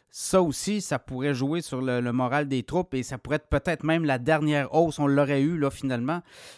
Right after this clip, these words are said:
Mais Evergrande, euh, notamment géant chinois dans l'immobilier, on a repris les transactions sur le titre aujourd'hui, ça a chuté.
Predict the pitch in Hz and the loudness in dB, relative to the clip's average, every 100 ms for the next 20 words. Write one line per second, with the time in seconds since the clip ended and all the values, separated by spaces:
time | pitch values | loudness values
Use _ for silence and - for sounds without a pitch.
0 | - 123 139 135 160 151 185 175 165 156 | -6 -2 0 0 0 2 4 6 4 4
1 | 208 165 127 123 135 151 147 170 120 143 | 4 4 2 2 -2 -2 -2 -2 0 2
2 | 147 165 - - - 160 147 165 143 131 | 2 0 -2 -6 -2 2 2 2 2 0
3 | 135 143 127 127 120 156 165 123 135 131 | 2 0 0 -4 0 2 2 2 2 0
4 | 135 - 175 180 _ _ _ _ - 117 | 0 -2 -4 -6 _ _ _ _ -10 -6
5 | 131 139 131 127 - 165 165 131 123 - | -2 0 0 -2 -2 -2 0 0 -2 -2
6 | 160 147 120 123 160 - 123 - - 139 | -2 0 0 -2 -4 -2 -4 -4 -6 -6
7 | - 156 180 | -4 -6 -6